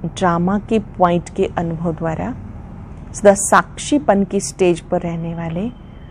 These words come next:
अचल अडोल भव। ड्रामा के पॉइंट के जो अनुभवी हैं, वो सदा साक्षीपन की स्टेज पर स्थित रहे, एक रस अचल अडोल स्थिति का अनुभव करते हैं।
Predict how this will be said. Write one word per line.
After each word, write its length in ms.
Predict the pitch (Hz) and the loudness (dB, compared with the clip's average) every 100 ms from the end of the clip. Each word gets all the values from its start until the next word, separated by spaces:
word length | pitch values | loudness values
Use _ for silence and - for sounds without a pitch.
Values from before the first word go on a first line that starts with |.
| - - - 196 | -16 -16 2 4
अचल 360 | 208 - 233 - | 6 6 4 4
अडोल 360 | 175 175 170 170 | 0 2 0 -2
भव। 140 | 175 175 - - - - - 175 | -8 -10 -14 -18 -20 -20 -8 -2
ड्रामा 360 | 202 190 214 294 | 6 8 8 6
के 160 | 294 | 4
पॉइंट 380 | - 214 202 208 | 6 8 6 4
के 120 | 220 | 0
जो 140 | 202 208 | 2 2
अनुभवी 520 | 196 175 190 190 202 | 2 0 0 2 2
हैं, 340 | 175 175 - - - - - - - | 2 -6 -10 -18 -20 -20 -20 -12 -2
वो 80 | 190 | -2
सदा 260 | - 175 | 4 4
साक्षीपन 800 | 180 - 175 - - 294 - 208 | 6 4 4 2 0 2 6 6
की 140 | 196 202 | 6 -2
स्टेज 340 | - 185 180 | 2 2 2
पर 160 | - 185 | 2 0
स्थित 380 | - 196 185 | 2 -2 -2
रहे, 320 | 170 175 190 247 - - - - - - - | -2 -2 -2 -6 -10 -20 -20 -20 -18 -14 4
एक 280 | 180 175 208 | 6 6 6
रस 440 | 202 247 - - - - - - - - | 6 6 2 -8 -14 -20 -20 -20 -8 4
अचल 320 | 226 226 302 | 4 8 6
अडोल 240 | 285 208 208 | 8 8 4
स्थिति 340 | - 180 185 | 2 -2 0
का 140 | 180 | 0
अनुभव 300 | 180 170 - | 0 0 -4
करते 400 | 180 180 160 165 | -4 -4 -6 -6
हैं। 260 | 170 175 | -4 -6